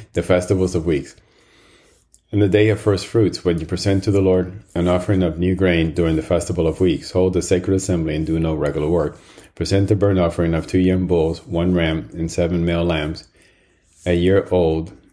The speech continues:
as an aroma pleasing to the Lord. With each bull, there is to be grain offering of three-tenths of an ephah of the finest flour mixed with oil, with the ram two-tenths, and with each of the seven lambs one-tenth.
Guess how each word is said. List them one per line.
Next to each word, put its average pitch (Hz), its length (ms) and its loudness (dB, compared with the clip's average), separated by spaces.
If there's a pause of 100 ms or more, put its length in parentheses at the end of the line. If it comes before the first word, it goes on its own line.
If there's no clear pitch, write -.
(180)
as 85 140 -2
an 85 100 0
aroma 90 560 0
pleasing 85 480 -2
to - 140 -4
the 82 120 0
Lord. 69 300 -2 (800)
With 92 260 -2
each 104 320 2 (240)
bull, 87 460 0
there 85 260 2
is 85 180 2
to 95 120 0
be 82 320 0 (160)
grain 92 300 2
offering 80 460 0
of 76 160 -6
three-tenths 87 560 0
of 82 160 -4
an 85 100 2
ephah 85 400 0
of 78 160 -8
the - 60 -6
finest 85 340 0
flour 80 320 2
mixed 76 260 -4
with 85 120 0
oil, 78 340 0 (440)
with 87 160 0
the 87 80 2
ram 87 300 2
two-tenths, 85 640 -2
and 85 180 -2
with 80 240 -2
each 90 220 0
of 87 100 2
the 87 60 -6
seven 85 340 -2
lambs 78 380 -4
one-tenth. 82 540 -2